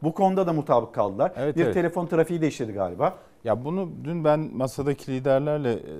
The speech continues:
Speaker 2: den biriyle mesela konuşurken dedi ki, "Biz zaten bunu daha önceki toplantılarda konuşmuştuk." Yani kim Cumhurbaşkanı olacak, kim, e, Cumhurbaşkanı yardımcısı olacak, işte Merkez Bankası Başkanı vesaire bun-, bunlar daha önce ele alınmış.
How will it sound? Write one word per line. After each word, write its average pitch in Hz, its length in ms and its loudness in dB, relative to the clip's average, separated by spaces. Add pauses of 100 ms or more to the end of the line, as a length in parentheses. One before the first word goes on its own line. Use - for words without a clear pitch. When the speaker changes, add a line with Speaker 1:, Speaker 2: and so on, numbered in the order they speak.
(200)
Speaker 2:
den 127 180 -2
biriyle 117 320 -2
mesela 104 300 -4
konuşurken 127 600 -6
dedi 165 160 -4
ki, 147 160 -10
"Biz 127 140 -6
zaten 135 420 0
bunu 113 300 -8
daha 113 180 -2
önceki 107 260 -10
toplantılarda 101 760 -6
konuşmuştuk." - 640 -12 (680)
Yani 80 240 -6 (260)
kim 104 300 -8
Cumhurbaşkanı 90 760 -6
olacak, 80 340 -8
kim, 90 280 -10 (580)
e, 82 240 -10
Cumhurbaşkanı 87 680 -8
yardımcısı 82 540 -8
olacak, 80 320 -8 (480)
işte - 220 -10
Merkez 90 480 -4
Bankası 87 460 -10
Başkanı 87 560 -8
vesaire 90 420 -8
bun-, 95 320 -10
bunlar 110 380 -4
daha 120 200 -2
önce 104 160 -6
ele 104 160 -4
alınmış. 101 580 -6